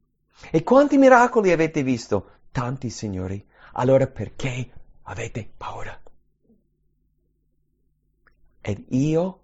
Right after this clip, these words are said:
ho visto più miracoli di quanto di loro, perché io ho tutta la Bibbia." Io ho tutta la Bibbia.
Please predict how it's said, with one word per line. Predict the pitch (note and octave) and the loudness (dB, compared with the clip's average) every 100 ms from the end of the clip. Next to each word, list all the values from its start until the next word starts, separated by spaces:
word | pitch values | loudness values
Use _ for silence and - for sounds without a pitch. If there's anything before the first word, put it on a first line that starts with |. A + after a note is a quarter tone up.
| _ | _
ho | G#2+ | -6
visto | G2 B2 C#3 - D3+ C#3+ - - | -2 -2 -2 -4 -4 -4 -8 -10
più | - C3+ C#3 - - | -2 -2 -2 -8 -4
miracoli | A#2 A#2+ A#2+ - B2+ A#2+ | -2 -2 -4 -6 -6 -4
di | A2 | -6
quanto | A2+ G#2+ G#2 G#2 | -6 -6 -6 -10
di | G2 | -6
loro, | A2+ G2 F#2 F#2 _ - | -6 -6 -8 -14 _ -16
perché | - - | -14 -4
io | A#2 B2+ | -2 0
ho | F#2 | -2
tutta | - G#2+ A#2+ | -8 -10 -6
la | A#2 | -6
Bibbia." | G2 F2 E2 F#2+ - - _ _ _ _ _ _ _ _ _ _ _ _ _ _ _ _ _ - _ | -6 -10 -12 -12 -14 -16 _ _ _ _ _ _ _ _ _ _ _ _ _ _ _ _ _ -20 _
Io | A2+ A2+ | -2 -2
ho | |
tutta | - G#2 G#2 | -2 -8 -6
la | G2+ | -6
Bibbia. | - G2 G2+ F#2+ | -6 -10 -10 -14